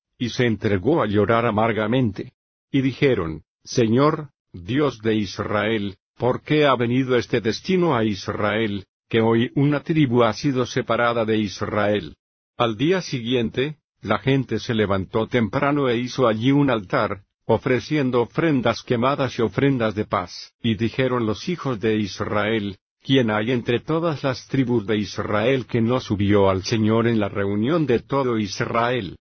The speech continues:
Porque habían hecho un gran juramento de que quienquiera que no se acercara a Mizpa al Señor debía ser condenado a muerte. Y los hijos de Israel se conmovieron con lástima por su hermano Benjamín, diciendo,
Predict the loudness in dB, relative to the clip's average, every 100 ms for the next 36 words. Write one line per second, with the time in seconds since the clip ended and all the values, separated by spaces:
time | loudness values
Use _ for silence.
0 | _ _ 0 0 0 -2 -2 -2 -2 0
1 | 0 -2 0 2 2 2 0 0 -2 -2
2 | -2 -2 -2 -2 -2 -2 0 0 0 -2
3 | 0 0 0 -2 -2 -2 -2 -2 -2 -2
4 | -6 -2 -2 0 0 2 2 0 0 2
5 | 0 -2 0 2 2 0 0 0 2 2
6 | 2 2 2 2 -2 0 0 0 0 0
7 | 0 2 2 0 -6 -14 _ _ _ -8
8 | -2 -2 -2 -6 -4 -4 -2 0 0 -2
9 | -6 -2 0 2 0 -2 -4 -2 -2 0
10 | 0 0 0 -2 -2 -2 -2 0 -2 -2
11 | 0 0 0 0 -2 2 4 4 2 0
12 | 0 0 -2 -2 0 2 0 -2 -10 _
13 | _ -8 -6 -2 0 2 0 -2